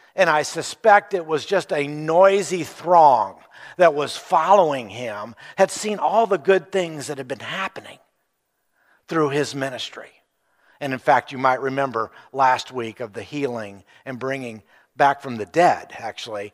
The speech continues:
uh, the, uh, the, or I guess from sickness, not from the dead, that's this week, from the sickness,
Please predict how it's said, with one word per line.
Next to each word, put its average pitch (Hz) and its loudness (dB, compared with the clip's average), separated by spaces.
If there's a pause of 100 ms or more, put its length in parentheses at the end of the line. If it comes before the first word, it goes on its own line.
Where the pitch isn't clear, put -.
(240)
uh, 117 -2
the, 120 -6
uh, 104 -6 (580)
the, 107 -8
or 120 -12 (100)
I - -20
guess 156 -4
from 117 -14
sickness, - -4 (260)
not 123 -6
from 113 -6
the 104 -10
dead, 98 -6
that's 104 -10
this 113 -8
week, 95 -18 (380)
from 170 4
the 139 4 (100)
sickness, 139 0